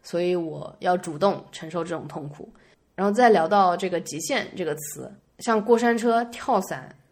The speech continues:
蹦极这种太被动、很被动寻求痛苦的一种方式，在我看来可能就是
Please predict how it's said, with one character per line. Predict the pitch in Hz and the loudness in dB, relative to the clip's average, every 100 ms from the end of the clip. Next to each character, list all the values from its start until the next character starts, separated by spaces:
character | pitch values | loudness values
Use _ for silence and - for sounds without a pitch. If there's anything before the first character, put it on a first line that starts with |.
| _ | _
蹦 | - 226 175 | 0 2 0
极 | - 131 135 - - _ _ | -8 -14 -12 -14 -20 _ _
这 | - 233 | 2 2
种 | 185 147 147 - | 4 -2 -6 -12
太 | - 254 208 | -6 -2 -2
被 | 190 220 | 0 0
动、 | 185 170 156 - - | 0 -2 -6 -14 -20
很 | - 190 165 | -14 -12 -4
被 | 240 240 | 0 2
动 | 202 156 - | 0 -2 -8
寻 | - 175 | -8 -4
求 | 175 | -2
痛 | 180 220 | -2 -2
苦 | 180 156 | -2 -4
的 | 156 | -8
一 | |
种 | 143 | -8
方 | 143 147 170 | -8 -8 -6
式， | 160 | -8
在 | 156 185 | -4 -4
我 | 147 | -4
看 | - 170 | -6 -6
来 | 160 | -6
可 | 170 147 | -8 -12
能 | 131 | -10
就 | 170 | -8
是 | 156 151 | -8 -10